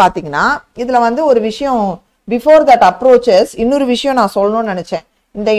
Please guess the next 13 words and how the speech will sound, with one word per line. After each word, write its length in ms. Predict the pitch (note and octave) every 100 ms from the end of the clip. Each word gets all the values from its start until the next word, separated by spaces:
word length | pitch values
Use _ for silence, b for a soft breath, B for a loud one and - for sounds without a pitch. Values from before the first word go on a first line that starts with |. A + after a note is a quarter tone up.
| A3
entire 340 | C4 D#4 D#4 C4
human 280 | C4+ D4 C#4+ A#3+
genome 240 | A3 G3+ G3
project 340 | G3+ G#3+ A3 G3+
வந்து 140 | G#3+ B3+
பாத்தீங்கன்னா 320 | G3+ G3+ A#3+
கிட்டத்தட்ட 360 | A3 G#3+ G#3 A#3 A#3
the 60 | G3
duration 480 | G#3 A#3 B3 B3 B3 G#3+
was 140 | G3 - -
thirteen 440 | A3 A3 B3 A#3 F#3+ F3+
years 220 | G#3 F#3+ D#3
actually. 420 | - F3 D3 E3